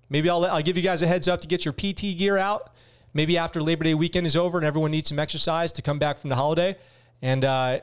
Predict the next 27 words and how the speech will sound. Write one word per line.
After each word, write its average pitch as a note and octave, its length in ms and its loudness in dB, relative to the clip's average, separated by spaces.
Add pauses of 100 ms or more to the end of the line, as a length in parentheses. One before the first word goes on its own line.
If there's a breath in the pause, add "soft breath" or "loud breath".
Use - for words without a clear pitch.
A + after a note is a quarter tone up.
(100)
and C3 160 0
we C3+ 100 0
can C#3 120 -6
do C3+ 120 0
some B2+ 160 0
yoga B2 260 -2
together. G#2 440 -6 (380)
And C3 100 0
we B2+ 100 2
can C3 140 -2
do C3 260 2
our B2+ 100 0
Scuttlebutt C#3 440 0
Show C#3 100 2
episode B2+ 320 0
while A#2+ 160 2
we're B2 80 0
doing A#2+ 220 0
yoga. A2 340 -2 (1080)
Let's C3 160 -2
see. A#2 280 0 (1000 soft breath)
"I C#3+ 40 0
love D3+ 240 0
Firing D3 360 0
Squad," A2+ 320 0
Ed G#2+ 160 -4
says. - 380 -6